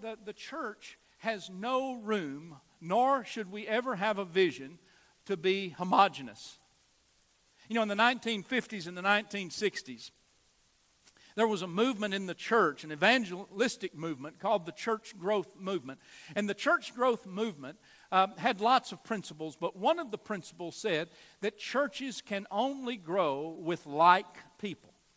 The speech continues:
In other words, people will not grow, um, or come to a church where there are people who are different than they are.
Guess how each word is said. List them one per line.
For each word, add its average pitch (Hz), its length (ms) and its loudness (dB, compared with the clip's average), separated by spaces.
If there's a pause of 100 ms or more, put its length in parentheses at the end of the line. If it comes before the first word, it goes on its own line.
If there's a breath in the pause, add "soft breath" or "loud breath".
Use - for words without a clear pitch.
(1040)
In 214 100 4
other 233 140 6
words, 220 260 2
people 240 400 -2
will 196 160 -4
not 202 400 2
grow, 185 480 0 (460 loud breath)
um, 156 340 2
or 160 180 -2
come 262 360 -2
to 226 160 -4
a 202 60 0
church 180 440 -2
where 180 80 -8
there 180 140 -2
are 175 40 -4
people 202 360 -8
who 185 160 0
are 151 80 -2
different 170 480 -2
than 156 180 -12
they 165 220 -2
are. 110 160 -6